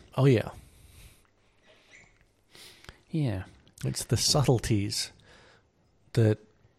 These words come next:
Speaker 2: You'll have to say that one again.
Speaker 1: It's the subtleties that you want to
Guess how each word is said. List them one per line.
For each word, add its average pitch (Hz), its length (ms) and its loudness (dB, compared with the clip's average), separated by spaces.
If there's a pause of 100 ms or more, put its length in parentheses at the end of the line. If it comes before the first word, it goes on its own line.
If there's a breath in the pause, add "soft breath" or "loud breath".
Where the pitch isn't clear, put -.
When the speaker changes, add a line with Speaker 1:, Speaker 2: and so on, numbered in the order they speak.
(180)
Speaker 2:
You'll 104 160 0
have 104 100 -6
to - 100 -10
say 104 120 -4
that - 180 -4
one 101 100 -6
again. 98 260 -8 (140)
Speaker 1:
It's - 200 -8
the - 100 -4
subtleties 117 960 0
that 127 180 -2
you 120 120 -2
want 120 180 0
to 113 320 4